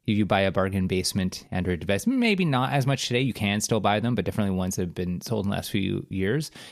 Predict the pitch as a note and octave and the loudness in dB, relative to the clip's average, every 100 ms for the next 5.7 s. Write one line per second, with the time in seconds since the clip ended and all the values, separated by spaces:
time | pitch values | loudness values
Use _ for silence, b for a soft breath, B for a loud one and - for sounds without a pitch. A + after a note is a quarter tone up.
0 | B A2+ G#2+ B2 - - _ _ - A#2 | B 2 2 0 0 -10 _ _ -2 2
1 | A2 A#2+ A#2+ A#2 - A2 - A#2 - G2+ | 4 4 4 2 0 -2 0 0 2 0
2 | F#2+ C3+ F3+ - - G#2 F#2+ F#2+ G2 A2+ | 2 0 0 -2 0 0 0 0 2 0
3 | - B B A2+ A#2+ A2 A2 A#2 G#2 G2 | -2 B B 0 2 0 2 0 0 -2
4 | - F#2+ C#3 - G#2+ G#2 G2 G2+ F2+ F#2 | 2 2 2 -2 0 2 2 2 0 -2
5 | - - - - G2 G#2+ | -4 -4 -4 -6 -6 -6